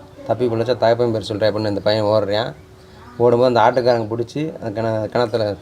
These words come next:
அந்த அம்மாட்ட கொடுத்துட்றாங்க, நல்லதங்காட்ட. அந்த அம்மா மண்ணள்ளி கொடுக்குது, அது பொரியா மாறுது.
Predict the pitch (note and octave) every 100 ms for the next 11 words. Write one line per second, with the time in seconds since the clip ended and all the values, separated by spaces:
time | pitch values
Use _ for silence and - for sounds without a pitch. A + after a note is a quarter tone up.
0 | - G#2+ A2 G#2 A#2+ A#2+ G#2 G2+ G#2 F#2+
1 | F#2 - - G#2 G#2+ G2+ F2 - - -
2 | - - - - - - - - A2 A2+
3 | B2 C#3+ B2+ A#2+ C#3 C#3 B2 A2+ A2 B2+
4 | B2 G#2 A2+ B2 A2+ G2+ F#2+ F2+